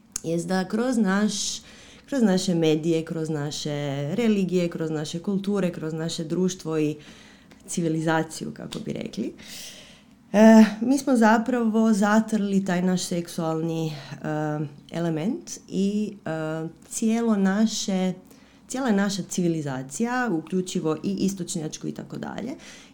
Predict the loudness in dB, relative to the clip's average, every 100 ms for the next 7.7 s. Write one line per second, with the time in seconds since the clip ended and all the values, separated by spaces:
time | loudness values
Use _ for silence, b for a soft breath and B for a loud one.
0 | -6 -2 0 0 -2 -2 -2 -4 -2 -2
1 | -2 -4 -8 -8 -6 -6 -2 0 2 0
2 | -2 0 2 2 2 0 -4 -10 -12 -8
3 | -6 -4 -2 -2 -2 -2 -4 -4 -4 -4
4 | -2 2 2 2 -2 -2 -6 -6 -6 -4
5 | -2 -2 -2 -6 -8 -12 -14 -18 B B
6 | B B B 2 4 4 2 -2 -4 0
7 | 0 2 2 0 -2 -6 -16